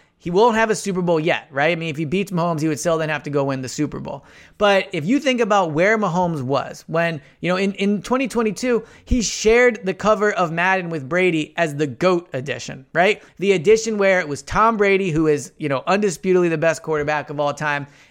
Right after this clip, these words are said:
And then there's Mahomes, who many feel is the next best quarterback of all time. So when I look at him doing that, like, he put that label on himself, right? He's the one that said, that decided to do that and said, "I'm gonna go next to Brady on the cover of Madden and proclaim myself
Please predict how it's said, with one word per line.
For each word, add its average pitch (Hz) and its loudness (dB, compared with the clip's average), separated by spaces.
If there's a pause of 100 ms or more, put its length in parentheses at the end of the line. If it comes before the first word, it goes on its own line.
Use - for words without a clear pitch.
And 165 -2
then 185 2
there's 196 4
Mahomes, 185 2
who 170 -6
many 185 -2
feel 190 0
is 202 4
the 185 -2
next 202 -2
best 143 -4
quarterback 127 -2
of 120 -8
all 120 -4
time. 131 -6 (400)
So 202 2
when 202 2
I 240 2
look 220 2
at 202 2
him 247 0
doing 214 2
that, 175 0
like, 160 -4
he 269 -2
put 269 -2
that 214 2
label 190 0
on 170 2
himself, 143 -4
right? 165 -2 (200)
He's 254 -2
the 233 4
one 190 2
that 170 -2
said, 160 2
that 151 -2
decided 175 -2
to 151 -10
do 156 -2
that 139 -2
and 139 -12
said, 147 -2 (200)
"I'm 220 2
gonna 220 4
go 180 0
next 175 -2
to 233 -2
Brady 190 2
on 165 2
the 156 -6
cover 180 0
of 165 0
Madden 151 -2
and 139 -10
proclaim 190 0
myself 165 0